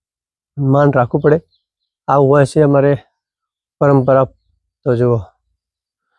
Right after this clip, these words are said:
ચૂલો બિલકુલ બંધ પડ્યો. જો, બંધ, ચૂલો બંધ જ રાખવાનો ચૂલો. તો ચલો મિત્રો, હવે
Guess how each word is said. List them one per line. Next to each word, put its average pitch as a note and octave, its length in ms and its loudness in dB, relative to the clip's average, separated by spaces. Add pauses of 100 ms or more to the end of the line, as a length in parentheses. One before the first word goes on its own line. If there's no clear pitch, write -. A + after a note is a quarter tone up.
(320)
ચૂલો C#3+ 260 4
બિલકુલ C#3+ 280 0
બંધ D3+ 200 2
પડ્યો. D#3+ 200 2 (200)
જો, B2 100 0 (720)
બંધ, A3 220 2
ચૂલો A#3+ 160 4
બંધ A3 240 4
જ G3+ 100 4
રાખવાનો C3+ 280 0
ચૂલો. C3+ 220 -8 (1500)
તો B2 60 0 (320)
ચલો D3 180 2
મિત્રો, C#3+ 240 0
હવે C#3+ 120 2